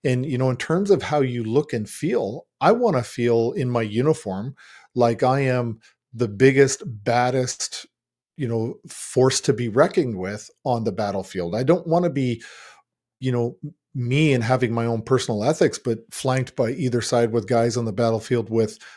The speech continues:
their, their nails polished and earrings and long hair. I wanna know that I'm there doing the work of the military to the best of my ability and with other people that feel the same.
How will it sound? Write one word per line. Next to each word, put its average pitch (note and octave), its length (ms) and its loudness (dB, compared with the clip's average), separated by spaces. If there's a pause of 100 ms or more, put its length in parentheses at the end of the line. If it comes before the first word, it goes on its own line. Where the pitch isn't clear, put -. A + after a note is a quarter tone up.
(120)
their, A2+ 360 2
their A2 160 0
nails B2 380 2
polished A#2 460 -2
and C#3 180 0
earrings E3+ 580 -2
and A2+ 120 -6
long B2 300 -2
hair. E3+ 340 -4 (720)
I B2+ 120 4
wanna C#3+ 360 4
know C3+ 260 2
that C3 140 4
I'm B2 200 0
there A#2+ 400 4
doing A#2+ 560 -4 (140)
the B2 100 -2
work A2 440 -6 (520)
of A2+ 540 -2 (260)
the A#2 220 -2
military A#2 800 0 (600)
to C#3 100 8
the A2+ 120 2
best D#3 340 6
of C#3+ 40 -6
my A#2+ 140 -4
ability A2 600 -2
and A2 440 -4 (160)
with A#2 400 2
other C3+ 220 4
people A#2+ 320 -4
that G#2+ 180 -6
feel G#2+ 240 -4
the F#2+ 120 -8
same. D3+ 460 -4